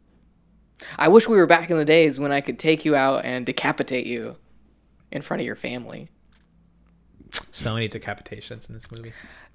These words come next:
Speaker 1: There's at least a geta-, decapitation, like, every twenty minutes.
Speaker 2: Yeah.
Speaker 1: At least. We've got the uncle gets, uh, decapitated.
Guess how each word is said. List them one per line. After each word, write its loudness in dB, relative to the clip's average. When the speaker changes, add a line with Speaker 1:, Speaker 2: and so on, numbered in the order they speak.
Speaker 1:
There's 6
at -2
least -2
a 2
geta-, -4
decapitation, -4
like, -12
every -6
twenty -10
minutes. -18
Speaker 2:
Yeah. -12
Speaker 1:
At -14
least. -16
We've -2
got 4
the -12
uncle -2
gets, -2
uh, 0
decapitated. -4